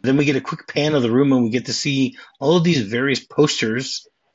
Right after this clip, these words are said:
of some, some very exotic places, you know, uh, winter in Florida, luxurious cruise on the South Seas, you know, uh,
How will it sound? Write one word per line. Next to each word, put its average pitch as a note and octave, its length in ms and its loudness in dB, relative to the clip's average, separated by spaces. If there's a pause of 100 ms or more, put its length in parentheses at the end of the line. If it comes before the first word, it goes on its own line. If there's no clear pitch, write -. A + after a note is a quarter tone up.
(100)
of A#2 460 0
some, A#2 340 -2
some A2+ 240 -2
very B2 340 0
exotic A2 460 -2
places, G2+ 560 -4
you A2 80 -2
know, G#2+ 520 -4
uh, - 40 -8
winter B2+ 320 2
in B2 120 0
Florida, A2+ 640 -2 (120)
luxurious A2+ 920 -2
cruise C3+ 380 2
on A#2+ 120 2
the A2 60 -4
South B2+ 240 -4
Seas, A#2 840 0 (200)
you A#2 100 2
know, G2 320 -2
uh, F#2+ 580 -6